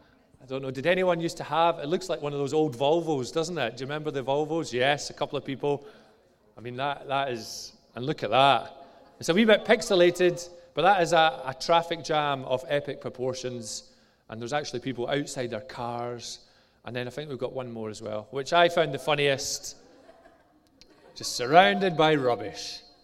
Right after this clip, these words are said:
surrounded by bins. He's obviously parked in the wrong place. Now, you can imagine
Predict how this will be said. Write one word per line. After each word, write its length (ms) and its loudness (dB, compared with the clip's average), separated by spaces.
surrounded 440 -6
by 160 -2
bins. 540 -10
He's 140 -12
obviously 360 -2
parked 500 -2
in 80 -10
the 100 -2
wrong 220 -2
place. 400 -6
Now, 80 2
you 160 0
can 100 0
imagine 580 2